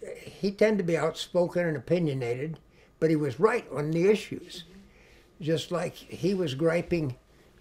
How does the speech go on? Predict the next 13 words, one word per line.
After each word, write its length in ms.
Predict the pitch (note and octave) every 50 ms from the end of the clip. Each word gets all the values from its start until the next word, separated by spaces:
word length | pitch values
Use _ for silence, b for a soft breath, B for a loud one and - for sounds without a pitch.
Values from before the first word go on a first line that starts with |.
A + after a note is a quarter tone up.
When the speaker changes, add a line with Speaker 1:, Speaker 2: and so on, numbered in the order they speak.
| _ - - A3
Speaker 1:
before 400 | G3 - - - - F3+ E3+ D#3+
he 80 | E3 D#3
passed 500 | - D3+ E3+ F3+ F#3 E3+ C#3+ - - -
that 240 | C#3 B2+ - -
the, 280 | - D3+ C#3 C#3 C#3 C#3
uh, 120 | C3 C3 C3 - - _ _ _ _ _ b b b b b b b b b b _ -
uh, 460 | - - C4 - - - E3 F3 - - - - G3+
e-, 220 | F3+ E3+ E3+ - -
even 320 | F#3+ F#3 F3 D#3 E3 D3
though 180 | D3 D3+ D3 C#3
the, 360 | B2 C#3+ C#3 C3 C3 C3 A#2
uh, 80 | A2 A#2 C3
new 500 | C#3+ D3+ F#3 G3+ G3+ F#3+ F3+ D#3+ C#3+